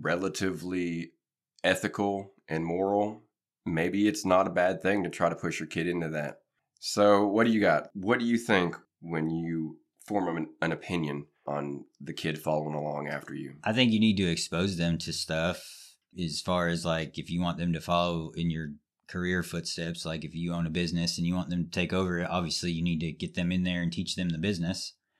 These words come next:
Speaker 2: I think you need to teach them how to work in the business first and then how to run the business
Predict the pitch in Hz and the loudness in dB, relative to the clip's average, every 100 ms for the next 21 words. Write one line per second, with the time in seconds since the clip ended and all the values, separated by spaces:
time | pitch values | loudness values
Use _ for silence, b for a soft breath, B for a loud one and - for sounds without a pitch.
0 | _ 90 90 90 - 92 85 90 85 78 | _ 0 4 2 2 -2 0 0 -2 -2
1 | 95 76 92 87 85 80 82 _ - 92 | -4 -2 0 2 2 0 -6 _ -8 4
2 | 107 113 - - 123 123 95 101 95 95 | 6 4 0 -2 4 6 6 4 2 0
3 | - 120 107 101 - 95 101 92 98 85 | 2 4 4 2 0 2 2 4 2 2
4 | 87 104 95 87 82 82 82 92 - | 4 4 4 2 0 -2 -2 -4 -8